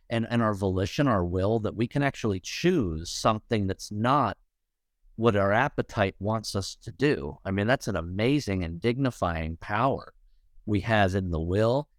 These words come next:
in human reason, symbol making and creativity.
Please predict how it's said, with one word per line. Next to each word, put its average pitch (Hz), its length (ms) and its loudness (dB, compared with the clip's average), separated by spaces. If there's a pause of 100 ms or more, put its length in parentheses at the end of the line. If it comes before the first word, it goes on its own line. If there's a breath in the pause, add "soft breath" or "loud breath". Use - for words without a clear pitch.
in 98 140 -4
human 110 480 2
reason, 107 680 -2
symbol 131 560 -2
making 131 460 0
and 87 120 -4
creativity. 120 1000 0